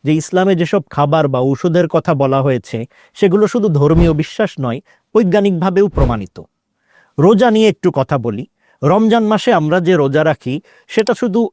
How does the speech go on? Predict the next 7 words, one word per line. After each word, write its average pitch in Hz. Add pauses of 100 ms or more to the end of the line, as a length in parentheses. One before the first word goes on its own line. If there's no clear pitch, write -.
এবাদত 175
নয়, 95
এটা 170
শরীরের 196
জন্য 196
অসাধারণ 214
উপকারী। 113